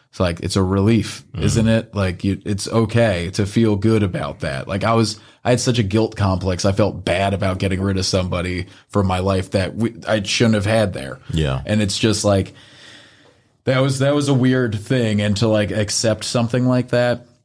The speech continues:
Speaker 1: I really started kinda shifting more. A-, and even it started a little bit before then, uh, 'cause that was when I was in Portland, and, oh, man,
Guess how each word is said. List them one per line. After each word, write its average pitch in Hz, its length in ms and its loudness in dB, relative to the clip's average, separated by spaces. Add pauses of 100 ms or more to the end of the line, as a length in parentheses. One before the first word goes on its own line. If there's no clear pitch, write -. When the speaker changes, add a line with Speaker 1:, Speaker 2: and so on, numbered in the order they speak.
Speaker 1:
I 110 80 0
really 104 280 2
started 98 420 0
kinda 92 240 0
shifting 95 460 -2
more. 92 400 -2 (240)
A-, 123 260 0
and 139 220 -4 (100)
even 180 300 0
it 147 160 0
started 143 380 2
a 127 40 2
little 123 220 2
bit 117 160 0
before 104 420 0
then, 107 500 2 (120)
uh, 92 480 0
'cause 101 260 -4
that 123 140 2
was 123 180 0
when 113 200 -2
I 110 60 2
was 107 120 2
in 98 100 2
Portland, 104 680 0
and, 92 400 -2 (920)
oh, - 360 -6
man, 98 380 0